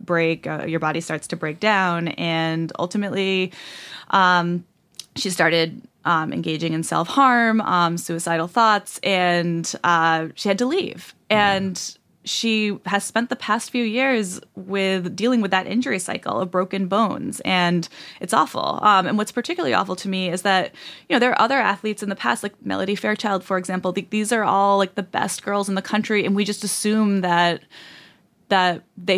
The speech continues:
Speaker 1: they burn out. And we don't think about the idea
Speaker 2: Mm-hmm.
Speaker 1: of what certain coaching approaches are doing that encourage, that actually cause that burnout instead.
Speaker 2: Right. And this is, this is in plain sight.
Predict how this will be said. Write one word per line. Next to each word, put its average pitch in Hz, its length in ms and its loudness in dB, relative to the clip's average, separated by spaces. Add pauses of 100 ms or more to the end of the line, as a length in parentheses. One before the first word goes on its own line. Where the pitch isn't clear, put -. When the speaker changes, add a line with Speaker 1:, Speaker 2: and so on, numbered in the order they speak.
(120)
Speaker 1:
they 170 260 0
burn 180 280 0
out. 185 400 0
And 208 80 2
we 196 80 2
don't 185 240 0
think 196 160 -4
about 180 240 0
the 175 100 2
idea 175 360 4
Speaker 2:
Mm-hmm. 170 140 0
Speaker 1:
of 170 80 0
what 175 360 2
certain 190 240 -2
coaching 220 380 -2
approaches 180 400 -2
are 170 80 2
doing 175 380 0
that - 120 -2
encourage, - 460 -2
that 170 320 2
actually 175 300 0
cause 180 420 0
that - 180 -4
burnout - 380 -2
instead. - 640 -6
Speaker 2:
Right. 107 440 2
And 131 200 4
this - 160 4
is, 110 240 -2
this 170 260 2
is 131 240 2 (380)
in 131 180 2
plain 120 420 0
sight. 156 380 -2